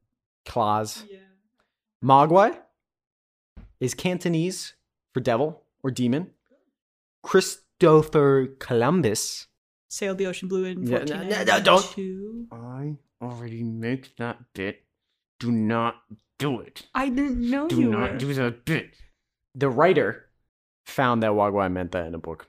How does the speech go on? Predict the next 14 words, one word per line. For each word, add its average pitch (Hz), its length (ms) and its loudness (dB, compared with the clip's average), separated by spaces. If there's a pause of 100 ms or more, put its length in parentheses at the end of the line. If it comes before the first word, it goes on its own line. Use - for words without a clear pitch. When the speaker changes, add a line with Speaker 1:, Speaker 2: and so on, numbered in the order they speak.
(140)
Speaker 1:
That's - 200 -18
it. 69 100 -12
That's - 180 -12
what 82 40 -14
I - 20 -10
was 87 80 -14
gonna 85 140 -12
say. 82 160 -14 (220)
Speaker 2:
Okay. - 220 -10 (1040)
Speaker 1:
You 139 160 -2
know, 110 200 -2 (100)
no 151 200 4
bright 156 220 6
lights. 156 460 4